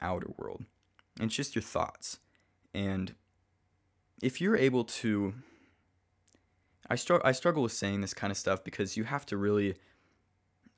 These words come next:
you have to really read a, read a lot of books and, and be in this space for a while to un-, understand. But, like, the,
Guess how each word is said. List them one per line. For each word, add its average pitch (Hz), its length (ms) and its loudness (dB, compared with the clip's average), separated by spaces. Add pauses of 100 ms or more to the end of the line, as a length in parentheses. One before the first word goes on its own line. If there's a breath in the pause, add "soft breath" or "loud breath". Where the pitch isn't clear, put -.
(300)
you 131 80 -2
have 156 120 2
to 123 100 0
really 104 240 2
read 98 200 0
a, 95 120 0
read 101 180 0
a 92 60 2
lot 90 140 2
of - 100 -6
books 95 280 0
and, 92 120 -4
and 95 160 -4
be 87 160 -4
in 90 80 -2
this 90 100 -4
space - 240 -2
for - 80 -4
a 78 60 -2
while 92 180 2
to 82 240 -2
un-, 101 160 -2 (140)
understand. 104 440 0
But, 110 80 6
like, 101 200 6 (1500 soft breath)
the, 107 300 8